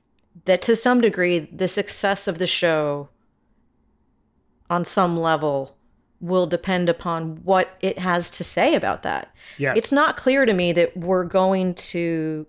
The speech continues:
Speaker 1: come out of this with, again, anything approaching wheel breaking or anything revolutionary. Uh, so if, you know, if we do end up with a version of Game of Thrones where all it has to say is, "Here's a slightly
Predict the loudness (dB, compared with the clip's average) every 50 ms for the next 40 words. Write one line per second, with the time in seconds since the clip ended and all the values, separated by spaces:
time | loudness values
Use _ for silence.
0 | _ _ -4 0 0 2 2 2 2 2 2 2 2 2 0 0 0 0 -2 -4
1 | -2 -2 -2 -2 -2 -2 -2 -2 -2 -4 -4 -4 -4 -4 -4 -6 -6 -8 -6 -4
2 | -2 -2 -2 -2 -4 -6 -6 -6 -6 -6 -8 -8 -6 -2 0 0 0 0 0 -2
3 | -2 -4 -8 -8 -6 -4 -4 -4 -4 -6 -8 -8 -10 -8 -6 -6 -6 -6 -6 -6
4 | -6 -6 -6 -6 -6 -6 -6 -6 -6 -6 -8 -10 -12 _ _ -20 -20 -20 -20 _
5 | _ _ -6 -4 -4 -4 -2 2 2 2 4 2 0 -2 -4 -16 -20 _ _ _
6 | _ _ -2 0 0 0 0 -2 -4 -8 -14 _ _ _ _ _ _ _ _ _
7 | -6 -6 -4 -2 0 0 0 0 0 0 0 2 2 4 4 4 4 4 2 2
8 | 0 -4 -4 -2 2 2 2 2 0 -2 -4 -4 -4 -4 -4 -6 -8 -6 -6 -4
9 | -4 -4 -6 -8 -6 -6 -4 -2 -2 -2 -4 -6 -8 _ _ _ _ _ _ _
10 | _ _ _ _ _ _ _ _ _ _ _ _ _ _ _ _ _ _ _ _
11 | _ 0 2 4 4 4 4 2 2 2 0 0 0 -2 -4 0 2 2 4 4
12 | 4 2 2 0 -2 -2 -2 -4 -4 -6 -6 -8 -8 -4 -2 0 2 2 0 0
13 | -2 2 2 2 2 2 0 0 -2 0 -2 -2 -4 -4 -6 -10 -14